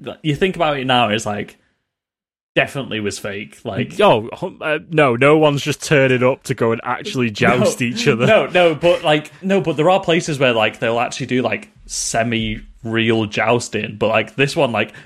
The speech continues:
Speaker 1: they never even made contact. Like, thinking back on it now, it's like, wow, they didn't even nearly make contact.
Speaker 2: No, but
Speaker 1: <laughs> Like,
Speaker 2: then
Speaker 1: it was
Speaker 2: you'd
Speaker 1: just
Speaker 2: have
Speaker 1: guys
Speaker 2: that.
Speaker 1: falling off the horses and stuff like that. Like,
Speaker 2: Yeah,
Speaker 1: they were
Speaker 2: but
Speaker 1: probably using rubber poles as well.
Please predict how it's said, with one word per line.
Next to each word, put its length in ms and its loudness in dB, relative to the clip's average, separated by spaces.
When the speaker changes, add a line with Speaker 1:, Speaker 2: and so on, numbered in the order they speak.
Speaker 1:
they 240 2
never 520 -2
even 260 -2
made 240 0
contact. 460 -6
Like, 200 -2
thinking 360 -2
back 220 -2
on 100 -2
it 120 -4
now, 160 -4
it's 80 -6
like, 240 -10
wow, 160 -6
they 180 0
didn't 320 -2
even 380 -4
nearly 380 0
make 260 -4
contact. 640 -6
Speaker 2:
No, 340 0
but 140 -4
Speaker 1:
<laughs> 0 -
Like, 120 2
Speaker 2:
then 80 -2
Speaker 1:
it 20 2
was 100 4
Speaker 2:
you'd 40 -6
Speaker 1:
just 100 0
Speaker 2:
have 80 0
Speaker 1:
guys 300 0
Speaker 2:
that. 140 -6
Speaker 1:
falling 360 2
off 160 -2
the 100 -4
horses 440 -4
and 120 -6
stuff 260 -8
like 160 -8
that. 220 -2
Like, 160 0
Speaker 2:
Yeah, 140 0
Speaker 1:
they 60 4
were 60 2
Speaker 2:
but 40 -8
Speaker 1:
probably 220 -2
using 360 -2
rubber 240 2
poles 480 -2
as 100 -6
well. 300 -4